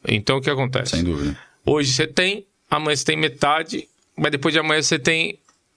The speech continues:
Speaker 1: mais metade. É tudo que você tinha, mais alguma coisa. Então,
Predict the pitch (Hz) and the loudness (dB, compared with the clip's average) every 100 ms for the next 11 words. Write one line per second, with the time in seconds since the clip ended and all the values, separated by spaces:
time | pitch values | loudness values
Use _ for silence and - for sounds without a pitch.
0 | _ 151 143 170 190 160 185 185 139 123 | _ 0 2 4 0 2 0 2 2 2
1 | 107 107 131 - 123 127 131 - 165 160 | 0 -2 -4 -2 -2 -2 0 0 0 0
2 | 151 127 165 165 156 151 147 143 139 110 | 0 2 2 2 2 2 2 0 0 -2
3 | - 143 | 0 -2